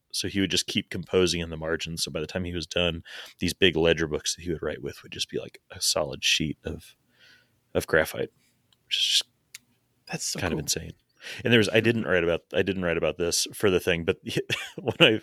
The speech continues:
Speaker 1: like, favorite stories I came across this weekend, which you probably saw a few years ago, but one of the videos that Blackwing put out when they did the twenty-four is they, they told a story about how his handwriting was so small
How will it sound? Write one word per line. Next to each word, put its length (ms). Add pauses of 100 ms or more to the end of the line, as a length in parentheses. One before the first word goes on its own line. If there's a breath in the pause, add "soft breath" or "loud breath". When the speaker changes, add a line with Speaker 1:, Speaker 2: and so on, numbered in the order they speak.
Speaker 1:
like, 160
favorite 360
stories 300
I 60
came 180
across 240
this 160
weekend, 280 (360 loud breath)
which 140
you 80 (840)
probably 240
saw 180
a 40
few 160
years 180
ago, 160
but 200
one 220
of 100
the 80
videos 380
that 180
Blackwing 520
put 160
out 220
when 80
they 100
did 200
the 80
twenty-four 680 (1500 soft breath)
is 160
they, 260 (100)
they 120
told 240
a 40
story 280
about 200
how 380 (340 loud breath)
his 160
handwriting 400
was 140
so 140
small 600